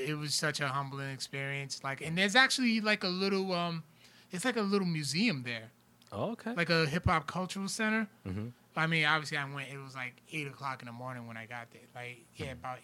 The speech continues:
Speaker 1: eight, nine o'clock in the morning when I got there, so
Speaker 2: Mm-hmm.
Speaker 1: I was like, "You know what? I'm sure it was probably closed," and this, p-, you know, it was in a housing project, so people still live there.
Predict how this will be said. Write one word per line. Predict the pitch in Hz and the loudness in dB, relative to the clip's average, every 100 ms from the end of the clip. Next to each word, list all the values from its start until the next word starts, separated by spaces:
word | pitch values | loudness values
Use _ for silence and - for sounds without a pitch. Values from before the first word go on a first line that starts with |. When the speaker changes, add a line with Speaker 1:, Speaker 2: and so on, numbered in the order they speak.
| - | -10
Speaker 1:
eight, | 147 147 131 | -12 -12 -14
nine | 131 131 | -12 -12
o'clock | 127 131 127 | -10 -10 -10
in | |
the | 123 | -12
morning | 120 123 120 | -12 -12 -12
when | 110 | -14
I | 107 | -6
got | 143 135 - | -4 -4 -8
there, | 113 110 | -12 -10
so | 117 - 113 107 | -8 -10 -10 -12
Speaker 2:
Mm-hmm. | 90 82 - _ _ - - - - _ - | -10 -12 -18 _ _ -20 -20 -20 -20 _ 4
Speaker 1:
I | 160 160 160 | 8 8 6
was | 151 | 2
like, | 151 147 151 | 0 0 0
"You | |
know | 160 165 | 0 2
what? | 160 | 2
I'm | 139 | 0
sure | 143 147 139 | -4 -4 -4
it | 131 | -6
was | 131 | -12
probably | - 131 117 120 | -12 -10 -10 -12
closed," | - 190 180 180 175 175 170 170 165 143 | -8 0 2 4 4 4 2 2 0 -2
and | 131 135 | -4 -4
this, | 139 156 | -4 -4
p-, | - 190 202 | -4 -6 -2
you | |
know, | 196 151 | 0 0
it | |
was | 170 | -2
in | 185 | -2
a | 139 | -2
housing | 143 127 | -2 -4
project, | 113 120 113 - | -10 -12 -12 -14
so | 131 | -8
people | 202 - | -6 -2
still | - - 180 143 | -2 4 6 6
live | 127 131 | 4 -2
there. | 113 104 | -6 -12